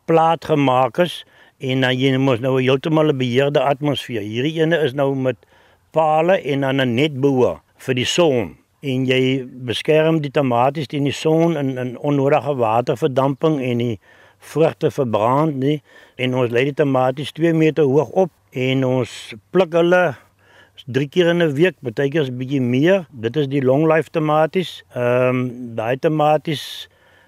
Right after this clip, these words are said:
eh, wat ons so vir die vriende uitdeel, hulle sê hulle hou tot drie weke in die, in die yskas. Die mense aan wie ons verkoop is, is regtig ernstig om ons tamaties te koop, want hulle sê die houvermoë is,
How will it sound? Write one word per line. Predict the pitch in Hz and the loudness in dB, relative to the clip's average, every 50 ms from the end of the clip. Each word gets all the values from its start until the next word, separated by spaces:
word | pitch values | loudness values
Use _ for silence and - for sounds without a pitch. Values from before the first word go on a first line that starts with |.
| _ _ - | _ _ -10
eh, | 127 127 127 | -6 -4 -4
wat | 120 123 120 127 | -2 -2 -4 -2
ons | 147 143 151 127 | 0 0 0 2
so | - 165 156 | 2 0 -2
vir | 117 156 | 0 -2
die | 147 139 - | -4 -4 -4
vriende | - 160 151 160 160 165 165 143 | -6 -6 -4 -2 0 0 0 -2
uitdeel, | 143 160 143 139 160 170 170 170 156 135 127 | -2 -4 -4 0 2 2 2 2 0 -4 -6
hulle | - 117 104 107 120 135 | -8 -8 -6 -6 -4 -4
sê | 123 - - 160 156 | -4 -2 0 0 0
hulle | 147 151 | 2 2
hou | 143 147 147 | 2 0 0
tot | 135 170 165 156 139 | 2 0 0 2 2
drie | 135 139 160 151 | 2 2 2 2
weke | 151 165 151 - 180 165 135 - _ _ _ _ _ _ _ - 269 | 2 0 0 0 0 -2 -2 -2 _ _ _ _ _ _ _ -8 -4
in | 143 143 | -2 -2
die, | 180 269 233 | -2 -4 -4
in | 165 143 | -4 -2
die | 143 147 | -2 0
yskas. | - 156 143 - - - 180 185 160 - - - - - - | 0 0 -2 -2 -2 -2 -2 -2 -2 -2 -8 -18 -20 -18 -14
Die | 127 120 131 135 | -10 -6 -4 -4
mense | 127 123 123 139 127 - 170 | -2 -2 -2 -2 -2 -2 0
aan | 156 151 143 | 0 0 0
wie | 127 139 147 147 | 0 0 0 2
ons | 151 151 - - | 0 0 -2 -4
verkoop | 160 135 - - 165 170 147 - - 151 | -8 -8 -6 -2 -2 -2 -2 -2 -4 -4
is, | 131 113 - - - 143 | -4 -4 -6 -10 -14 -12
is | 139 120 120 | -10 -10 -6
regtig | 117 123 131 - - 170 160 - | -4 -4 -4 -4 -4 -4 -4 -4
ernstig | - 151 147 147 156 131 - - 156 127 113 | -2 -2 -2 -2 -4 -4 -4 -4 -4 -4 -2
om | 135 135 135 131 | -4 -8 -6 -4
ons | 139 135 143 131 - - | -4 -2 -2 -2 -4 -6
tamaties | - 151 139 135 123 123 127 131 127 143 - | -8 -6 -4 -2 0 0 0 -2 -2 -6 -12
te | - 165 123 | -10 -12 -10
koop, | - 160 151 139 127 | -8 -6 -6 -4 -4
want | 135 123 123 | -4 -6 -4
hulle | 120 117 117 98 | -4 -6 -6 -8
sê | - 151 143 135 | -8 -8 -6 -6
die | 131 113 | -6 -4
houvermoë | 92 110 139 143 123 156 165 147 139 139 135 135 135 139 147 151 123 123 | -2 -2 -2 -2 -4 -4 -6 -4 -4 -4 -2 -2 0 0 0 0 -2 -4
is, | 107 - - - | -6 -8 -10 -20